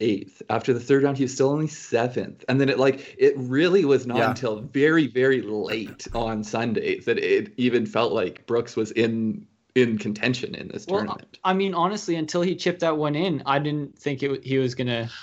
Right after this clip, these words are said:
Speaker 1: Well, he, I, I felt like if he made birdie there, like, like what you were saying, where if
Speaker 2: If,
Speaker 1: he made
Speaker 2: if he went birdie,
Speaker 1: birdie and
Speaker 2: birdie.
Speaker 1: then
Speaker 2: Yeah, yeah.
Speaker 1: Yeah,
Speaker 3: he, w-, he
Speaker 1: yeah.
Speaker 3: would have been in good shape.
Speaker 1: Yeah.
Speaker 3: But, uh, you know, obviously chipping in, that, that changed everything right
Speaker 2: Well,
Speaker 3: there.
Speaker 2: I mean, a
Speaker 1: Well,
Speaker 2: quick aside,
Speaker 3: Won
Speaker 2: I
Speaker 3: him the
Speaker 2: think
Speaker 3: tournament.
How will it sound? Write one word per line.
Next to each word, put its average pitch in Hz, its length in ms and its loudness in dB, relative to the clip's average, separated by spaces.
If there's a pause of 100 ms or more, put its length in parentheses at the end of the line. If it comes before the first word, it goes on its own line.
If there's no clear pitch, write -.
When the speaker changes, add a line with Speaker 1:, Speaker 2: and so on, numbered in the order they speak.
(120)
Speaker 1:
Well, 185 200 6
he, 202 200 2
I, 185 200 4
I 151 80 0
felt 185 220 0
like 185 100 0
if 185 60 -14
he 196 100 0
made 180 300 -2
birdie 135 400 4
there, 110 760 -2 (240)
like, 127 180 4
like 156 220 2
what 143 320 4
you 143 60 4
were 139 80 4
saying, 110 240 -6
where 113 100 0
if 139 80 6
Speaker 2:
If, 160 80 6
Speaker 1:
he - 80 6
made 233 140 4
Speaker 2:
if 185 80 4
he 196 60 10
went 185 160 6
birdie, 180 180 8
Speaker 1:
birdie - 0 -
and 147 60 2
Speaker 2:
birdie. 147 240 6
Speaker 1:
then 107 160 -8
Speaker 2:
Yeah, 135 140 6
yeah. 113 220 6
Speaker 1:
Yeah, 190 100 -2
Speaker 3:
he, 214 80 6
w-, 233 160 4
he 196 60 4
Speaker 1:
yeah. 240 60 4
Speaker 3:
would 254 100 6
have 247 80 2
been 226 120 4
in 180 100 4
good 170 260 4
shape. - 560 -2
Speaker 1:
Yeah. - 140 -4
Speaker 3:
But, 139 340 -2 (160)
uh, 127 60 -16
you 175 440 -6
know, 143 120 0
obviously 151 380 0
chipping 143 340 -4
in, 135 160 -4
that, 131 320 -6
that 131 200 0
changed 127 340 -2
everything 107 520 -6
right 123 160 2
Speaker 2:
Well, 214 120 6
Speaker 3:
there. 107 180 -2
Speaker 2:
I 196 80 6
mean, 202 160 6
a - 20 8
Speaker 1:
Well, 135 100 2
Speaker 2:
quick 320 140 2
aside, 180 340 6
Speaker 3:
Won 131 40 2
Speaker 2:
I 190 60 4
Speaker 3:
him 196 40 4
the 202 80 4
Speaker 2:
think 233 120 2
Speaker 3:
tournament. 208 340 -2